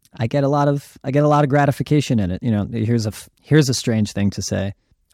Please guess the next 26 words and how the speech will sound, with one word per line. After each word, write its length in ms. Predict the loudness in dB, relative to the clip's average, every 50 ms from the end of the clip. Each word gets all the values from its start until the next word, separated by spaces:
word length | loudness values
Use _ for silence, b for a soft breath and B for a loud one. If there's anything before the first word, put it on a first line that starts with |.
| _ 0
I 160 | 2 2 2
love 360 | 2 2 2 2 2 2 0
funerals. 920 | -4 -4 0 2 2 2 2 0 -2 -6 -10 -14 -14 -14 -16 -16 -18 _ _ _ _ _ _ _ _ -2
I 40 | 0
love 320 | 4 4 6 4 4 4
doing 200 | 4 4 4 4
funerals. 680 | 4 2 2 2 2 2 0 -2 -4 -8 -12 -16 -18 _ _ _ _ _ _ _ -4
Not 260 | -2 0 0 0 0
because 480 | 0 0 2 2 2 2 2 0 -2 -2
I, 140 | -2 0 0
like, 200 | 0 0 -2 0
take 220 | 0 0 0 2
any 220 | 2 2 2 2 2
great, 340 | 2 0 0 0 0 -2 -2
you 140 | -2 -2
know, 120 | -2 0 -2
I 100 | -2 -2
take 240 | 0 0 0 0 0
pleasure 360 | 0 0 2 2 2 2 2 2
in 120 | 2 2
death 420 | 2 2 2 0 0 -2 -8 -8
or 100 | -4 -4
anything 320 | -2 -2 -2 -2 -2 0 0
like 200 | 0 -2 -2 -2
that, 260 | -4 -4 -4 -4 -4
but 220 | -4 -2 -2 -4